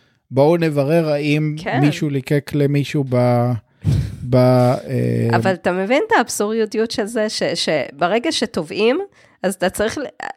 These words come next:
Speaker 2: איך אתה מתגונן מפני תביעה כזאת? אתה צריך להוכיח שמישהו ליקק למי-, מה? זה, איזה, איזה, די, די, תפסיקו. תפסיקו, בבקשה.
Speaker 1: כן, מזל שזה נדחה, ה-, הדחייה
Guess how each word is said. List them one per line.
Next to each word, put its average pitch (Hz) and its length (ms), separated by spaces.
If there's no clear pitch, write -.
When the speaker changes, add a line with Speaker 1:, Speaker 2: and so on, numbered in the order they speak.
Speaker 2:
איך - 220
אתה 247 100
מתגונן 190 600
מפני 240 300
תביעה 185 260
כזאת? 302 300
אתה 196 160
צריך 208 300
להוכיח 233 500
שמישהו 202 460
ליקק 208 320
למי-, 190 160
מה? 208 220
זה, 160 120
איזה, - 220
איזה, 262 220
די, - 440
די, 269 380
תפסיקו. - 720
תפסיקו, 494 500
בבקשה. 202 640
Speaker 1:
כן, 135 300
מזל 156 460
שזה 185 300
נדחה, 139 680
ה-, 139 540
הדחייה 127 440